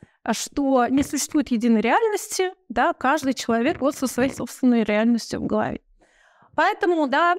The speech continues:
если мы с вами говорим о переговорах, то мы должны с вами понимать, мы же находимся во взрослой позиции,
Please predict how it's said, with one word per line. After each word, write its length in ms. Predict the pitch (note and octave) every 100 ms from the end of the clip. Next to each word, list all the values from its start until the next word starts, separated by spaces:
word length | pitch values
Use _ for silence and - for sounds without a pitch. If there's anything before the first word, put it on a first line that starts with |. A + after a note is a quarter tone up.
| -
если 380 | A3+ E4 - C4+
мы 140 | C4
с 120 | -
вами 200 | B3+ A3+
говорим 400 | A3 G#3+ A3 A3
о 60 | G#3+
переговорах, 580 | A3+ A3+ B3 D4 A4+ A4
то 100 | A#3
мы 100 | D4
должны 260 | D4 A#3 C4
с 120 | -
вами 160 | G#3+
понимать, 400 | G#3 G#3+ G#3+ G3
мы 120 | A3 G#3
же 80 |
находимся 480 | G3+ - G3+ G3+ -
во 80 | G#3
взрослой 340 | C#4+ G4+ -
позиции, 580 | - A3+ A3 A3 - -